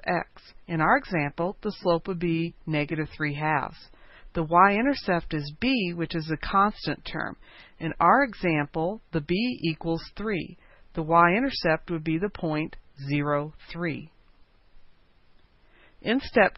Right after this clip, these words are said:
two, we want to start our graph by plotting the y-intercept.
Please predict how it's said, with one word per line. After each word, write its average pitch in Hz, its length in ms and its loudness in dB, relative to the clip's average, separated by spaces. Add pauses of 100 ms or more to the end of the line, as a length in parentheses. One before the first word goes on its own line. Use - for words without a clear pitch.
two, 240 420 0
we 196 140 -2
want 233 260 2
to - 80 -12
start 185 380 6
our 180 160 0
graph 160 400 2
by 156 120 2
plotting 233 500 2
the 165 100 0
y-intercept. 165 1080 -2